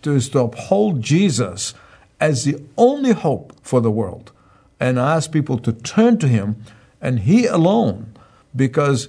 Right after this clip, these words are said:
he is the one who said, "When I am lifted up, I will draw men to myself." I don't have to beat people over the head and say, "Hey, you know, believe in Jesus." No, I lift up Jesus and he will draw people to himself.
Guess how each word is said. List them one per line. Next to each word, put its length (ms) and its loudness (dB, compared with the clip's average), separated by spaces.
he 280 4
is 260 0
the 80 0
one 380 2
who 120 2
said, 280 2
"When 320 0
I 300 0
am 260 2
lifted 380 0
up, 260 -6
I 100 -2
will 100 2
draw 220 2
men 200 0
to 100 -2
myself." 500 -4
I 120 0
don't 180 0
have 160 -2
to 80 -4
beat 220 -2
people 300 2
over 160 0
the 100 2
head 220 2
and 160 2
say, 200 0
"Hey, 200 2
you 120 0
know, 160 0
believe 360 2
in 120 4
Jesus." 480 0
No, 240 0
I 300 0
lift 260 2
up 160 4
Jesus 540 -2
and 460 -2
he 160 4
will 140 4
draw 320 4
people 360 -2
to 100 0
himself. 540 0